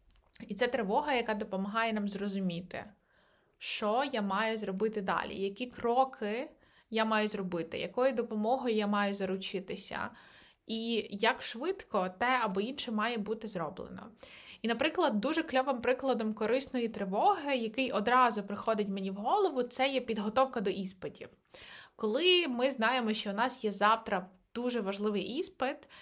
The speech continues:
якщо у нас не буде тривоги взагалі, тоді ми не будемо готуватися. Ми не будемо намагатися написати собі якісь нотатки або перечитати якісь важливі розділи, які нам все ніяк не запам'ятовуються. Ми просто заб'ємо.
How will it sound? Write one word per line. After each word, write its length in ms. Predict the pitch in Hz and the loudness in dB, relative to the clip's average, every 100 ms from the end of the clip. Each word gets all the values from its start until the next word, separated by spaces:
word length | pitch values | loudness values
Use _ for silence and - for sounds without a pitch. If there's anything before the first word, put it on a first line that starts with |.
| - - | -14 -4
якщо 340 | 202 - 302 | -2 2 2
у 40 | 311 | 2
нас 300 | 269 - - | 2 0 -2
не 140 | 214 220 | -2 0
буде 280 | 208 269 233 | 0 -2 -2
тривоги 440 | 220 208 226 220 | -2 0 0 0
взагалі, 560 | 190 185 190 208 339 427 | 0 0 0 0 -2 -2
тоді 200 | 240 202 | 0 0
ми 140 | 285 269 | 2 2
не 220 | 220 254 | 2 0
будемо 400 | 214 226 220 208 | 2 2 2 2
готуватися. 840 | 190 185 175 170 170 - - - 185 | 0 -4 2 2 2 0 -8 -8 -6
Ми 160 | 190 | -2
не 220 | 208 247 277 | 2 4 2
будемо 480 | 233 240 233 214 | 2 2 2 0
намагатися 720 | 202 202 202 233 233 226 - 196 | -2 -2 2 0 0 -6 -4 -4
написати 540 | 190 190 214 226 226 | -4 -4 0 2 2
собі 240 | 226 196 202 | -4 -4 -2
якісь 280 | 196 190 | -2 -6
нотатки 920 | 175 165 220 247 247 - - 220 214 208 | -6 -4 4 6 4 0 -2 2 2 2
або 480 | 190 185 185 196 190 190 - _ _ _ _ - - - - - | 0 -2 0 0 0 -4 -12 _ _ _ _ -20 -20 -18 -20 -4
перечитати 560 | 226 214 220 220 233 233 | 0 2 2 2 2 2
якісь 240 | 208 214 | 0 -2
важливі 440 | 202 202 214 214 185 | -4 -2 0 2 2
розділи, 720 | 196 269 262 - 220 214 220 | 4 2 2 0 2 4 2
які 400 | 214 208 214 214 | 0 -2 -2 0
нам 240 | 202 196 | 0 -2
все 240 | 190 - | -4 -2
ніяк 420 | 214 214 208 202 214 | 0 4 4 4 2
не 80 | |
запам'ятовуються. 880 | 196 190 185 190 190 180 180 180 180 | -4 -2 -2 -2 0 0 0 -2 -2
Ми 100 | 226 | -4
просто 320 | 302 320 - | 0 0 0
заб'ємо. 680 | 220 202 196 190 165 180 202 | -2 -2 -2 0 0 -2 -10